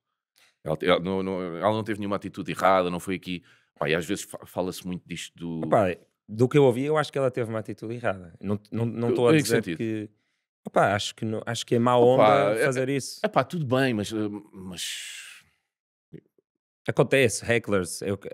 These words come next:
Speaker 1: Yeah,
Speaker 2: é
Speaker 1: isso
Speaker 2: uma
Speaker 1: é a minha
Speaker 2: ce-, é
Speaker 1: vida,
Speaker 2: uma
Speaker 1: né?
Speaker 2: cena,
Speaker 1: Eu nunca
Speaker 2: sim.
Speaker 1: reajo assim, eu
Speaker 2: Eu
Speaker 1: nunca
Speaker 2: percebo.
Speaker 1: reajo assim.
Speaker 2: Mas,
Speaker 1: Ah,
Speaker 2: pá,
Speaker 1: também
Speaker 2: acho
Speaker 1: nunca
Speaker 2: que foi
Speaker 1: estou
Speaker 2: má
Speaker 1: com
Speaker 2: onda.
Speaker 1: esta co-, eh, nem o tema é este, não é? Mas,
Speaker 2: Sim,
Speaker 1: mas,
Speaker 2: sim, sim.
Speaker 1: eh, e as pessoas que vêm aos espetáculos sabem perfeitamente como é que eu reajo a heckling.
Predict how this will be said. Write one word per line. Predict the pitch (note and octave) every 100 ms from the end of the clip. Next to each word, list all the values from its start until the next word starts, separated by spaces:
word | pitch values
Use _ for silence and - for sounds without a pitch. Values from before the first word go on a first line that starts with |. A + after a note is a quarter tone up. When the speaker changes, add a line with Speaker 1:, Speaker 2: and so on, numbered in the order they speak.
| -
Speaker 1:
Yeah, | G#2 E2 - -
Speaker 2:
é | G#2+
Speaker 1:
isso | A#2+
Speaker 2:
uma | G2+
Speaker 1:
é |
a |
minha | A2 A#2+
Speaker 2:
ce-, | G#2+
é | C3
Speaker 1:
vida, | C#3 D3+
Speaker 2:
uma | D3
Speaker 1:
né? | C3
Speaker 2:
cena, | C#3+ B2+
Speaker 1:
Eu | A#2
nunca | B2 B2+
Speaker 2:
sim. | B2+
Speaker 1:
reajo | A2 G2+ F2
assim, | - F2+ D#2+
eu |
Speaker 2:
Eu | A2+
Speaker 1:
nunca | F2
Speaker 2:
percebo. | C3+ A2+
Speaker 1:
reajo | E2+ D2
assim. | C#2 - B1 -
Speaker 2:
Mas, | A2+ C3 D3+ - - _ _ _ _ _
Speaker 1:
Ah, | C#2
Speaker 2:
pá, | C#2+
Speaker 1:
também | G#2 A2
Speaker 2:
acho | B2
Speaker 1:
nunca | A2+
Speaker 2:
que | C3
foi |
Speaker 1:
estou | A#2+
Speaker 2:
má | G#2+
Speaker 1:
com | A#2+
Speaker 2:
onda. |
Speaker 1:
esta | D3 - C#3
co-, | C#3 A#2
eh, | G#2+ G#2 - G#2
nem | A#2
o | A#2
tema | C3+ C3
é | A#2+
este, | A#2 G2 -
não | D#2+
é? | E2
Mas, | G2 G#2
Speaker 2:
Sim, | C3
Speaker 1:
mas, | G2+
Speaker 2:
sim, | A2+
sim. | A2+
Speaker 1:
eh, | A2+
e | B2
as | D#3+
pessoas | - F2 -
que | -
vêm | D#2+
aos | D#2+ D2+
espetáculos | - D#2+ E2+ F2+
sabem | - F2+
perfeitamente | F#2 F#2+ F2 F#2 F#2
como |
é | G2
que | G2
eu |
reajo | G2 G2 E2+
a | D2+
heckling. | D#2 F#2 - D#2